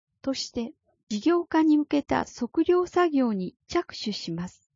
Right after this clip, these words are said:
なお、第三項区については、測量作業に着手する段階で、改めて説明会などを開催する予定です。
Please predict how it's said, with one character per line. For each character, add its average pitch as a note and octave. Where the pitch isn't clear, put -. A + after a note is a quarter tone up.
な C#4+
お、 -
第 E4+
三 F4
項 F4
区 B3+
に G#3+
つ -
い A#3+
て F3+
は、 F3
測 B3+
量 F4+
作 F4+
業 C4+
に G#3
着 -
手 -
す A3
る G3+
段 A3
階 G#3
で、 G3+
改 D4+
め C4
て F3
説 -
明 E4
会 D#4+
な D4+
ど A3
を F3+
開 C#4+
催 C#4+
す -
る B3
予 B3
定 G#3
で F#3+
す。 -